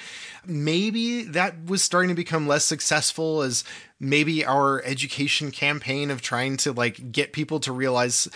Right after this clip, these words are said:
Flash is no longer a thing. You should not be installing Flash. <laughs> Uh, you don't need to update Flash 'cause it's not even installed in the first place. And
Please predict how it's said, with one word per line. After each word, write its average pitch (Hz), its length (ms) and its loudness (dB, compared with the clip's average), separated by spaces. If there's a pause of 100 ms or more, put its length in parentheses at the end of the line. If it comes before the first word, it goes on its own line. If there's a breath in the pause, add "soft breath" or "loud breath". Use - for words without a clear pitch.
(220 loud breath)
Flash 127 520 0
is 139 140 -2
no 143 180 0
longer 135 360 2
a 110 60 0
thing. 190 420 2
You 131 100 0
should 160 260 2
not 151 240 0
be 143 100 -4
installing 139 500 0
Flash. 127 600 2
<laughs> - 40 -12 (260 loud breath)
Uh, 127 220 0
you 131 160 2
don't 147 220 2
need 165 140 2
to 160 60 2
update 151 380 0
Flash 135 300 0
'cause 117 180 -4
it's 113 100 -4
not 131 200 4
even 123 180 -2
installed 117 400 -2
in 110 80 -2
the 101 80 -6
first 190 300 -2
place. 156 400 -2 (500 loud breath)
And 156 160 -2